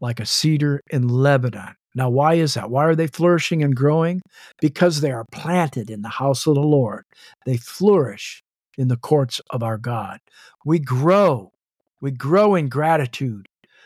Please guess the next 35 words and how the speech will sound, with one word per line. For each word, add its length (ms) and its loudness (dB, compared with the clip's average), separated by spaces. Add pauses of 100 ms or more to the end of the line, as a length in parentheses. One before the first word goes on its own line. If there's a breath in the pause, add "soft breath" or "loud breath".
(180 soft breath)
We 100 -2
grow 440 2
in 160 0
that, 240 -6 (800)
uh, 320 -4 (320)
you 180 4
know, 240 2 (1080)
in 200 2
that 280 2 (960)
kind 300 2
of, 180 -2 (1080 loud breath)
those 240 2
kind 320 2
of 120 -2
things 440 2
that 100 -6
are 80 -10
planted 440 0
in 100 -4
our 120 -4
heart 400 -2
by 160 -4
being 520 4
in 180 -4
the 60 0
house 360 0
of 140 -6
God. 420 -6 (360 soft breath)
Not 240 0
necessarily 640 0
a 80 -6
physical 460 0
church, 440 2
though 140 2
it 60 -4